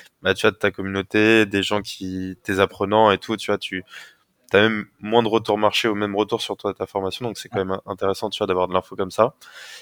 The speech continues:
Speaker 1: Et, euh, bah, surtout, culture de l'impact. Euh, ça a quand même beaucoup plus d'impact d'avoir le truc un peu théorique en e-learning.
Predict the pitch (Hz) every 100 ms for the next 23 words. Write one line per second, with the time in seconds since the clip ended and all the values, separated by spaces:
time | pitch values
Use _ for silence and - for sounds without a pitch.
0 | _ - 110 120 95 92 90 104 - 117
1 | 107 - 101 98 92 92 123 - - _
2 | _ 101 95 92 90 101 90 104 110 104
3 | 101 - 98 95 95 107 113 - 95 95
4 | 92 92 - 104 - _ 110 98 104 -
5 | 107 101 107 - _ - _ _ - 101
6 | 92 92 113 123